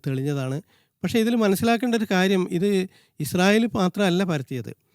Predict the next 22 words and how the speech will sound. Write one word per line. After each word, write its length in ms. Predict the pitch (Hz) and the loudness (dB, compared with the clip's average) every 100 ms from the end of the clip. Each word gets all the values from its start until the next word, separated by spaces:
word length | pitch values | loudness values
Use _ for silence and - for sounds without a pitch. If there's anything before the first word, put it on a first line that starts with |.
| _ _ _ | _ _ _
ഇസ്രായേലിനൊപ്പം 880 | 147 - 190 208 214 202 165 202 208 | -8 0 2 4 4 2 2 0 0
മറ്റ്, 280 | 175 - 196 | 0 0 -2
ഏഹ്, 460 | 190 - - 160 160 | -2 -4 -8 -8 -6
പാശ്ചാ-, 440 | 160 160 190 170 | -4 -4 -4 -6
കുറേ 220 | 170 165 | -4 -6
പാശ്ചാത്യ 440 | 160 160 - 160 175 | -4 -6 -4 -6 -4
മാധ്യമങ്ങൾ, 760 | 156 156 180 180 151 127 131 _ - | -4 -2 -2 -2 -2 -4 -8 _ -6
ഉദാഹരണത്തിന് 420 | 156 180 180 190 | 0 2 2 0
ഈ 120 | 180 214 | 0 2
ഒരു 240 | 202 202 - _ _ 170 | 0 -2 -6 _ _ -6
വിഷയത്തിൽ, 480 | 151 165 143 117 - _ - | 0 -2 -2 -8 -10 _ -12
സ്ത്രീകളെ 420 | 135 151 160 170 | -8 -4 -2 -2
പീഡിപ്പിച്ചു 520 | 170 160 156 165 - 170 | -4 -6 -6 -6 -4 -4
എന്ന് 180 | 160 | -2
പറയുന്ന 300 | 156 156 156 | -4 -4 -4
വിഷയത്തിൽ 480 | 151 156 151 160 180 - _ _ _ _ _ _ _ _ 143 | -4 -4 -6 -6 -8 -10 _ _ _ _ _ _ _ _ -4
ന്യൂയോർക്ക് 480 | 135 175 233 240 214 | 4 6 8 6 4
ടൈംസ് 280 | 196 180 180 | 2 2 2
തന്നെ 400 | 160 160 170 - | 2 0 -2 -4
ഒരു 240 | 160 165 160 156 | -2 -2 -2 -4
അന്വേഷണം 440 | 143 160 - 180 | -2 -2 -4 -6
നടത്തി, 420 | 147 131 160 190 | -6 -6 -8 -8